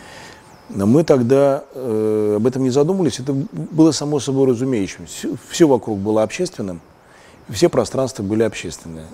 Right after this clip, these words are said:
Это связано с тем, что не было частных пространств. И надо сказать, что в, в своих, э, размышлениях мы пришли к выводу, что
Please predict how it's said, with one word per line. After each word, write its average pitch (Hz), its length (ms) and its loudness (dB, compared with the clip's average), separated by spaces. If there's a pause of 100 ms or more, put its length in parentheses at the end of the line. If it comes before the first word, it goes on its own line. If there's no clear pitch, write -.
Это 120 240 -4
связано 143 380 2
с 120 60 -8
тем, 190 160 -4
что - 140 -10
не 120 120 0
было 120 180 0
частных - 380 -4
пространств. - 520 -14 (1300)
И 113 500 4 (240)
надо 120 180 0
сказать, 139 380 0
что 110 320 -2 (1200)
в, 120 420 -6
в - 20 0
своих, 131 500 4
э, 107 640 0
размышлениях 127 680 -2
мы 135 100 2
пришли 139 380 0
к - 100 -6
выводу, 147 400 2
что 120 480 0